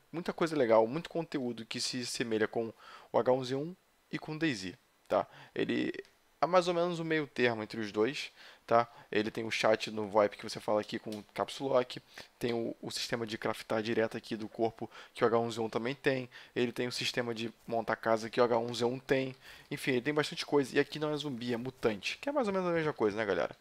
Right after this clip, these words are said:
Então, eu queria mostrar pra vocês a minha visão. Eu nunca joguei esse jogo, eu acabei de comprar ele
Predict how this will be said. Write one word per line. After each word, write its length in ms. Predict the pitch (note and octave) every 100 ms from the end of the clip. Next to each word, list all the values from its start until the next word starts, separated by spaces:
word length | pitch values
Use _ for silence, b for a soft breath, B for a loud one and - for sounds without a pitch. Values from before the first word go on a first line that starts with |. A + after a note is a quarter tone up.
| B B B
Então, 220 | C#3+ F#3 F#3
eu 40 |
queria 300 | D3+ E3+ F3 -
mostrar 280 | D#3 C3+ C#3+
pra 100 | C#3
vocês 460 | C3 - C#3+ - - _ _ _ -
a 80 | C#3+
minha 160 | E3
visão. 340 | D#3+ A#2 A2+ B2+ _ _ -
Eu 100 | B2+
nunca 180 | D3
joguei 180 | D#3 C#3+
esse 180 | D3 B2+
jogo, 220 | A2 B2
eu 20 |
acabei 240 | A#2+ A2+ B2+
de 80 | -
comprar 340 | B2 A#2+ A2
ele 180 | G#2+